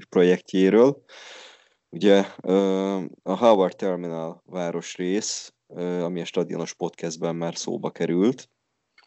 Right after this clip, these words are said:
az egyik adásunkban, ö, és a polgármester helyettes azzal vágott vissza, hogy nem is úgy volt, ahogy, ö, ahogy azt állítja az Oakland Athletics.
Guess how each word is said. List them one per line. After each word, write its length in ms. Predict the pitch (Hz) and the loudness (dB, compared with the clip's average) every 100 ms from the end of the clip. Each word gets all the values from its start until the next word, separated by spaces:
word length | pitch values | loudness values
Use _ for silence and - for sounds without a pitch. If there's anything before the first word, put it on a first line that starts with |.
| _ _ _ _ - | _ _ _ _ -14
az 120 | - 98 | -10 -8
egyik 260 | 87 90 95 | -6 -6 -4
adásunkban, 920 | 92 90 - 98 101 110 143 143 _ - - | 0 -2 -2 -4 2 2 2 -4 _ -14 -2
ö, 440 | 95 98 101 101 | 2 4 2 0
és 240 | 92 - - | -4 -8 -4
a 40 | |
polgármester 600 | 147 160 131 92 - 101 | 2 4 4 2 -4 -4
helyettes 920 | - 113 80 _ _ _ - 92 - | 2 2 2 _ _ _ 0 0 0
azzal 360 | - 104 90 87 | 0 0 2 0
vágott 340 | 87 85 85 - | 0 -2 -6 -8
vissza, 400 | 101 - 87 90 | -10 -6 -4 -2
hogy 180 | 95 | -2
nem 160 | 101 107 | -4 -6
is 140 | 90 | -6
úgy 180 | 95 95 | -4 -2
volt, 240 | 87 80 80 | 0 -2 -2
ahogy, 380 | 82 85 87 - - | -4 -2 -2 -4 -8
ö, 680 | 82 85 82 82 80 73 71 - - - - | -4 -4 -2 -2 -4 -4 -8 -10 -12 -12 -4
ahogy 280 | 90 90 | 0 2
azt 160 | 87 - | 0 2
állítja 420 | 95 85 82 82 | 2 2 -2 0
az 120 | 87 87 | 0 0
Oakland 380 | 82 - 85 | -4 -4 -4
Athletics. 500 | 85 87 90 107 - | -4 -4 -2 -2 -4